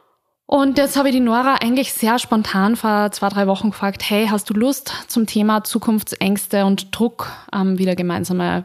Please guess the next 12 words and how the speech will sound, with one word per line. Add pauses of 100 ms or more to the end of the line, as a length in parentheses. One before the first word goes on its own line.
Podcast-Episode
aufzunehmen?
Das
war
tatsächlich
nur
bevor
ich
die
Umfrage
gemacht
habe,